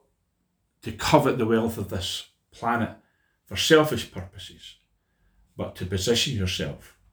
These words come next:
as a man and woman of God to be a kingdom distributor of the supply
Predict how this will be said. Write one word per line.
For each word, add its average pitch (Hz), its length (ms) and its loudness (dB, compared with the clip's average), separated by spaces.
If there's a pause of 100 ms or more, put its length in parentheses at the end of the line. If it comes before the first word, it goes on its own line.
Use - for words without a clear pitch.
(600)
as 92 160 -6
a 90 100 0
man 107 320 2
and 95 120 0
woman 110 240 0
of 95 160 -2
God 87 260 -6 (800)
to - 100 -8
be 98 120 -2
a 90 80 0
kingdom 117 440 0
distributor 92 720 -2 (800)
of 92 200 -4
the 95 80 -4
supply 98 680 0